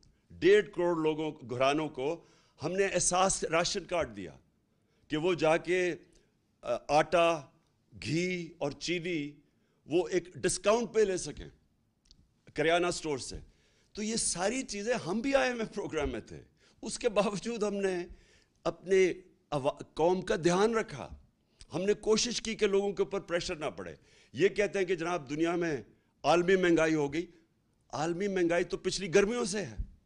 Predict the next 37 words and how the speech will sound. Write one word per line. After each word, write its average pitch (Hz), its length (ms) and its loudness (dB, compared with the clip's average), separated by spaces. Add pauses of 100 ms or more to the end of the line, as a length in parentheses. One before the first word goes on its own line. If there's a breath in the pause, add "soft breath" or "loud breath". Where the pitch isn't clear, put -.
(580)
ये 175 100 -4
जो 165 120 -4
सारी 196 300 2
कीमतें 202 440 -2
बढ़ी 175 160 4
हैं 208 60 -4
ये 220 100 -4
तो 226 100 -12
पिछली 208 280 -6
गर्मियों 202 320 0
से 214 120 -4
बढ़ 156 180 2
रही 92 200 -6
हैं। 67 140 -18 (640 soft breath)
तो 220 80 -12
ये 240 100 -4
हमें 175 460 -2
भी 254 100 -2
सारा 190 260 -2
कुछ 156 200 -10
फेस - 280 -2
किया। 78 220 -12 (1200 soft breath)
कहने 151 240 0
का 156 120 -2
मकसद 123 400 -4
ये 101 200 -8
है 82 140 -16 (760)
कि - 260 -12
आज 151 720 2 (680)
ये 165 140 -4
क्या 233 800 2
इतना 196 420 -2
बड़ा 165 320 4
तूफान 156 600 -2
आया 147 320 0
कि 143 300 -2
हमारी 131 560 -4